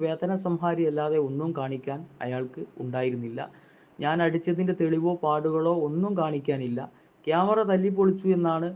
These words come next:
മറ്റൊരു ആരോപണം. ക്യാമറയുടെ മുന്നിൽ നിന്ന് ജോലി ചെയ്ത് അരി വാങ്ങുന്നവനാണ് ഞാൻ. ആ ക്യാമറയെ ഞാൻ ഒരിക്കലും തകർക്കില്ല. ഞാനത് ചെയ്തിട്ടുമില്ല. തല്ലിപ്പൊളിച്ചു എന്ന്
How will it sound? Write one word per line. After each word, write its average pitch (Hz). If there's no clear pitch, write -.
മറ്റൊരു 151
ആരോപണം. 139
ക്യാമറയുടെ 185
മുന്നിൽ 160
നിന്ന് 160
ജോലി 165
ചെയ്ത് 160
അരി 156
വാങ്ങുന്നവനാണ് 143
ഞാൻ. 123
ആ 139
ക്യാമറയെ 170
ഞാൻ 165
ഒരിക്കലും 147
തകർക്കില്ല. 131
ഞാനത് 143
ചെയ്തിട്ടുമില്ല. 139
തല്ലിപ്പൊളിച്ചു 196
എന്ന് 190